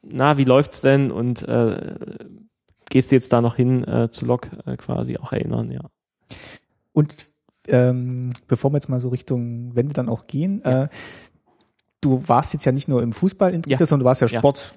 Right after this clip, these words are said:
Speaker 2: allgemein
Speaker 1: Ja, ja,
Speaker 2: interessiert.
Speaker 1: genau.
Speaker 2: Also wir hatten vorhin im, im Vorgespräch, äh, viel das Thema Friedensfahrt.
Speaker 1: Ja.
Speaker 2: Das ist was, was, wo ich mich tatsächlich auch noch dran erinnere, wo
Speaker 1: Ja.
Speaker 2: wir dann Wandzeitung gemacht haben
Speaker 1: Ja.
Speaker 2: und dann, äh, Friedensfahrt, äh, Artikel ausgeschnitten haben.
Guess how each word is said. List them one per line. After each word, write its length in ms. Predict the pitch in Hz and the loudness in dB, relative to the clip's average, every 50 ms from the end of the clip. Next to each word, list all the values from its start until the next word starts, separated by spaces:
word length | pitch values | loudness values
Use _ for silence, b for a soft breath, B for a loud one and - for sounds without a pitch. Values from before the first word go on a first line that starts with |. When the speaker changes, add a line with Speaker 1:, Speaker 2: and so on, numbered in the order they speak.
| 180 - | -16 -2
Speaker 2:
allgemein 240 | - 123 135 143 143 | 2 2 4 6 6
Speaker 1:
Ja, 80 | 127 | 6
ja, 40 | 123 | 4
Speaker 2:
interessiert. 300 | 127 120 131 135 123 131 | 4 2 2 2 4 4
Speaker 1:
genau. 40 | 123 | 4
Speaker 2:
Also 180 | 120 123 131 120 B B B B B B B _ | 4 4 4 2 B B B B B B B _
wir 100 | _ 120 | _ 2
hatten 160 | 117 135 - 131 | 2 2 0 0
vorhin 300 | - - 151 151 147 147 | 2 4 4 4 4 2
im, 220 | 135 127 127 127 | -2 -4 -2 -2
im 100 | 127 123 | -4 -2
Vorgespräch, 760 | - - 170 180 170 - - - 165 156 151 147 - - 185 - | 2 0 2 2 0 -6 -2 0 2 2 2 0 -4 -10 -4 -4
äh, 80 | 139 | -4
viel 200 | 123 - - 151 | -4 0 0 2
das 140 | 135 135 - | 2 2 0
Thema 400 | - - 135 135 131 123 113 117 | 0 -2 0 0 2 0 0 -2
Friedensfahrt. 720 | - - - 165 220 233 - - - 202 208 247 277 - - | -4 -4 -4 -2 -2 -2 -6 -4 -4 -4 -4 -2 -6 -8 -2
Speaker 1:
Ja. 220 | 117 120 113 131 151 B B B B _ | 0 2 2 2 0 B B B B _
Speaker 2:
Das 160 | - 175 170 | 2 2 4
ist 120 | 208 175 - | 4 2 2
was, 160 | 175 160 - | 2 4 4
was, 220 | 160 147 135 123 | 2 2 2 0
wo 80 | 151 147 | 0 0
ich 240 | 160 151 - - - | 0 0 -2 -4 -8
mich 100 | 156 - | -8 -2
tatsächlich 320 | - 139 - 156 147 - | -2 0 0 0 0 2
auch 60 | - | 2
noch 120 | 190 208 180 | 2 2 2
dran 140 | - 175 170 | 2 2 2
erinnere, 300 | 165 151 180 185 175 151 | 4 2 4 2 4 2
wo 60 | 143 | 4
Speaker 1:
Ja. 60 | 131 | 4
Speaker 2:
wir 20 | 143 | 4
dann 140 | 139 123 117 | 4 4 4
Wandzeitung 420 | 123 156 180 - 160 156 156 151 | 2 2 4 4 4 4 4 2
gemacht 320 | 147 143 143 143 - - | 2 2 0 0 0 0
haben 80 | 151 139 | 0 0
Speaker 1:
Ja. 60 | - | 2
Speaker 2:
und 100 | 135 131 | 2 2
dann, 180 | 127 123 120 117 | 2 2 2 2
äh, 280 | - 117 113 113 110 107 110 | 2 2 4 4 2 0 -4
Friedensfahrt, 760 | - - 160 175 185 160 - - 151 147 147 - - - - - | -4 -2 -2 0 0 0 2 2 2 2 2 -2 -10 -12 -8 -4
äh, 140 | - 139 135 | 0 0 0
Artikel 400 | - - - - - 170 156 147 | 2 2 0 0 0 0 2 4
ausgeschnitten 520 | 139 139 147 - - - - 147 143 135 123 | 2 2 2 0 -8 -4 -4 -2 -2 0 2
haben. 280 | 131 131 131 127 127 | 2 2 2 0 -4